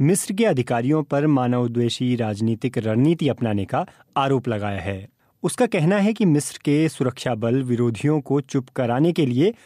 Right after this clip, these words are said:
भारी पैमाने पर यौन हिंसा कर रहे हैं।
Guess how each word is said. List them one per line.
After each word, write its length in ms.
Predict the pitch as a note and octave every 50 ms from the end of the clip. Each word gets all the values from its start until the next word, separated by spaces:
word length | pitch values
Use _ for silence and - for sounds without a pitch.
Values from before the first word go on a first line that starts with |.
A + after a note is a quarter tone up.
| - - _ C#3
भारी 340 | A#2+ A#2 - C3+ E3+ A3 A#3
पैमाने 400 | A3 G3 E3 C#3 C3 B2 C3 C3+
पर 200 | B2+ - B2 C3+
यौन 400 | D3 B2+ A2 A2+ A2+ A#2 B2 B2+
हिंसा 440 | G#2+ F2 G2+ G2 F#2 - - G#2+ A2 A#2+ - -
कर 140 | B2+ A2+
रहे 260 | G#2 G#2+ G2+ F2+ G2 F#2+
हैं। 300 | F2+ F#2+ F#2+ G2+ A#2+